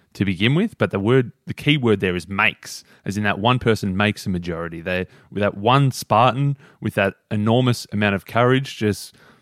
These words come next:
plowing ahead to the battlefield against the opposing army. Probably no one's following him at first, but they realize, "Okay, there's a bit of courage." Eventually,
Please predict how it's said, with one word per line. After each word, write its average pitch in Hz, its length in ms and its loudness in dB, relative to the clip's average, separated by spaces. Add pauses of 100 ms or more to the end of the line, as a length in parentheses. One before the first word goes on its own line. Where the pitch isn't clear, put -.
(140)
plowing 107 340 4
ahead 104 380 0
to - 80 -8
the 95 80 -2
battlefield 101 560 0
against 98 320 -2
the 98 80 -4
opposing 98 480 0
army. 98 320 0
Probably 117 240 -4
no 95 160 0
one's 95 160 -2
following 101 380 0
him 90 80 -2
at 92 100 -8
first, 107 400 0
but 98 80 -8
they 95 120 -4
realize, 98 360 0
"Okay, 113 300 -6
there's 113 180 -4
a 107 40 -10
bit 98 100 -4
of 92 80 -10
courage." 92 360 -4
Eventually, 117 840 0